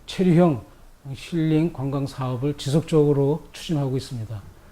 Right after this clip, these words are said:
앞으로도 많은 관심을 가져주시고 우리 포천시를 방문해 주시면은 시민 모두와 함께 여러분들을 아주 따뜻하게 이렇게 맞아드리도록 하겠습니다. 포천을 한번 오시면은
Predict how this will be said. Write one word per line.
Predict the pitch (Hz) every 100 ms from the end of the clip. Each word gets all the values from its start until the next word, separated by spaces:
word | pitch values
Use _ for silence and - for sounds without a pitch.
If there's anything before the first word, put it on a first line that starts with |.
| - -
앞으로도 | 143 - 147 135 151 156
많은 | 147 107 135 147
관심을 | 139 139 156 139
가져주시고 | 123 127 127 123 135 147
우리 | 143 131 131
포천시를 | 156 147 151 139 131 127 160 - - - - - -
방문해 | 139 151 160 160
주시면은 | 135 131 143 147 170 110 - - - _ _ -
시민 | - - 160 170 185
모두와 | 131 143 156 185
함께 | 170 - 143 160 170
여러분들을 | 131 139 143 135 147 160 160 - -
아주 | 127 127 127
따뜻하게 | - 147 175 156 165 160 120 - -
이렇게 | 123 147
맞아드리도록 | 127 131 139 127 123 123 120
하겠습니다. | 139 123 - 123 110 104 92 - _ - - - - _ -
포천을 | 180 175 180 180
한번 | 151 165 175
오시면은 | 151 - 165 160 156 180